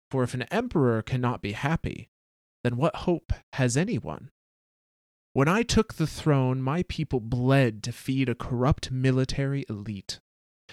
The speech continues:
I chased those Praetoriat scum from their dens of in-, antiquity.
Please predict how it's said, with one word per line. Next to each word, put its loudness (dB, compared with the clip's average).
I 2
chased 2
those 0
Praetoriat -2
scum -2
from -8
their 2
dens 2
of -4
in-, -4
antiquity. 0